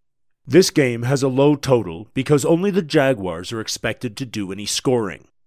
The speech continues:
How much scoring the Jaguars will do will directly depend on the Titans' ability to keep up in the game.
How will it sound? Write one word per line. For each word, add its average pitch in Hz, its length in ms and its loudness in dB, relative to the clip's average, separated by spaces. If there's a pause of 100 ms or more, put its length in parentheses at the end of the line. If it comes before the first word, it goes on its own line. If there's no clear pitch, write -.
(300)
How 110 260 -2
much 107 280 -4
scoring 113 360 -4
the 107 100 -8
Jaguars 120 540 2
will 127 200 0
do 139 280 2
will 147 220 -2
directly 165 640 2
depend 143 480 0
on 139 100 -2
the 135 80 -4
Titans' 143 380 -4
ability 143 500 -4
to - 120 -14
keep - 260 -8
up 123 260 0
in 104 140 -10
the 117 80 -10
game. 110 320 -6